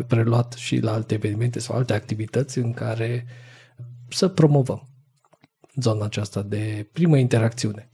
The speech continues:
care este cea mai dificilă. Cum spuneai, avem persoane mai introverte, avem persoane mai extroverte și cum facem acel pod și acea legătură între ei ca să poată să se bucure de prezența celuilalt.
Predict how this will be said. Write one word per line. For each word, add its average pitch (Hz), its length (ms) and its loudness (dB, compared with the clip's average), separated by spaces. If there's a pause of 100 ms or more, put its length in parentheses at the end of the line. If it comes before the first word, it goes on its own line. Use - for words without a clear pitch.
care 127 160 -2
este 131 180 -2
cea 131 140 0
mai 123 140 2
dificilă. 113 540 -8
Cum 127 100 -2
spuneai, 117 480 -2
avem 120 180 4
persoane 107 380 -2
mai 101 160 -6
introverte, 196 540 2
avem 151 240 0
persoane 117 460 -6
mai 101 120 -6
extroverte 160 840 2
și - 180 -18
cum 196 160 4
facem 131 580 2 (100)
acel 131 640 2 (120)
pod - 400 2 (220)
și - 100 -12
acea 120 200 -4
legătură 113 520 -4
între 104 280 -8
ei 131 380 -2 (120)
ca - 160 2
să 165 200 0
poată 143 380 2
să 139 600 0 (160)
se - 140 6
bucure 123 600 -2 (220)
de - 160 2
prezența 113 440 -2
celuilalt. 92 640 -10